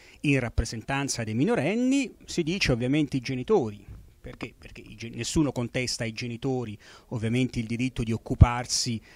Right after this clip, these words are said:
di, ehm, questioni molto importanti per i figli, come la salute, come l'educazione, e quindi se bisogna conferire il voto politico ai minorenni, se bisogna dare, se è giusto dare, se è necessario dare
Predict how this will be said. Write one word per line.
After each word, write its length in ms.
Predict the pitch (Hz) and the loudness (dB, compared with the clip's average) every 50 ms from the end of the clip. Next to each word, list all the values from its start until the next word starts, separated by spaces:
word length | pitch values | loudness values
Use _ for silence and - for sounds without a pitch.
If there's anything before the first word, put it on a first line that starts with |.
| - - | -20 -12
di, 400 | - 120 110 110 123 127 131 143 - - | -10 -8 -2 0 2 2 2 2 0 -2
ehm, 800 | - 143 123 117 113 113 113 113 107 110 110 110 107 107 107 104 - | -2 -2 0 0 -2 -2 -4 -4 -4 -4 -4 -4 -6 -6 -6 -6 0
questioni 1600 | - 135 127 - - - 143 143 135 139 147 143 139 127 123 120 117 117 113 110 110 110 107 104 104 104 107 104 104 104 101 - - - - - _ - | 0 2 2 2 -2 2 6 6 8 8 8 6 4 2 2 2 0 0 -2 -2 -2 -2 -4 -4 -6 -6 -6 -6 -6 -8 -8 -12 -16 -20 -20 -20 _ -2
molto 280 | 139 131 131 123 - | 0 2 2 2 2
importanti 540 | 131 - - 120 - - 175 175 151 - 127 | 2 2 2 2 2 0 0 0 0 -2 -2
per 140 | - 120 107 | -4 -4 -4
i 40 | 104 | -2
figli, 360 | - 135 156 151 117 107 107 | -2 -2 -2 -2 -2 -6 -4
come 360 | - 120 123 127 120 117 113 | 0 2 2 2 2 0 -2
la 100 | 110 104 | -2 -4
salute, 540 | 95 - 113 110 120 147 151 139 - - 120 | -4 -4 -2 0 2 2 2 2 0 -2 -4
come 300 | - - 135 131 127 123 | 0 2 2 2 4 2
l'educazione, 840 | 120 117 120 117 117 - - - 147 135 120 107 101 101 98 101 - | 0 0 0 0 0 0 0 2 4 4 4 2 0 -4 -8 -10 -10
e 160 | - 131 - | -12 -12 -4
quindi 280 | - - 151 143 127 | 2 2 4 4 4
se 160 | 113 - 135 123 | 0 -2 -4 -2
bisogna 560 | 113 120 117 - 147 156 160 143 123 117 107 | -2 -2 2 4 6 6 6 4 2 0 -4
conferire 800 | - 120 117 110 - - 127 123 127 156 151 135 113 113 117 - | -4 -6 -6 -6 -2 -2 0 0 0 0 0 0 -2 -2 -6 -4
il 260 | - 131 123 123 113 | -2 2 2 2 2
voto 340 | 107 113 143 147 135 - 123 | 4 4 4 6 6 4 2
politico 420 | - - 127 139 143 - 123 - 117 | 2 2 2 2 0 0 0 -4 -2
ai 40 | 113 | -2
minorenni, 420 | 110 113 113 139 156 139 120 113 | -2 0 0 0 0 0 0 -2
se 160 | 107 - 110 | -4 -8 -10
bisogna 420 | 104 113 110 - 139 143 143 135 123 | -10 -8 -2 0 0 2 2 0 0
dare, 320 | 120 143 151 147 131 107 | 0 0 0 0 0 -2
se 140 | 104 - 120 | -6 -8 -10
è 20 | |
giusto 420 | 107 - 156 190 185 - - - 135 | -6 -6 -6 -6 -6 -6 -8 -8 -4
dare, 280 | 123 160 170 156 123 | 0 2 2 2 0
se 100 | - - | -2 -6
è 40 | 117 | -6
necessario 600 | 117 120 113 - 120 - - - 185 185 160 - | -6 -6 -6 -6 -8 -8 -2 0 0 2 2 0
dare 300 | 123 147 170 160 123 110 | 0 0 0 0 0 -4